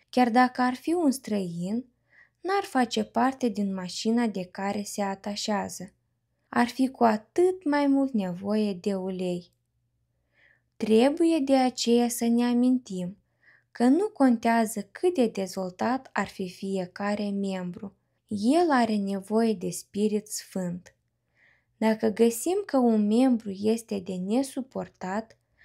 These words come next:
să mergem la Domnul în rugăciune și să-i cerem mai mult din Spiritul Său, ca să putem exercita mai multă răbdare și mai multă amabilitate frățească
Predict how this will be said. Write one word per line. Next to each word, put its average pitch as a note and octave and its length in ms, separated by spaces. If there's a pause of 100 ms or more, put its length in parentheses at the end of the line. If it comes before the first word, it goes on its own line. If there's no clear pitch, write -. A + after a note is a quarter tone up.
(240)
să - 200
mergem C#4 600
la B3 160
Domnul A#3+ 580
în A3 140
rugăciune G3+ 920 (480)
și - 200
să-i A3 340
cerem D4 520
mai G#3+ 220
mult A3 320
din A#3+ 180
Spiritul G3+ 720
Său, F#3+ 500 (400)
ca A#3 180
să A#3 180
putem C#4+ 580
exercita G#3+ 800
mai G3 220
multă D4+ 460
răbdare F#3+ 800 (340)
și - 220
mai G#3+ 220
multă E4+ 420
amabilitate G3+ 1120
frățească A#3+ 800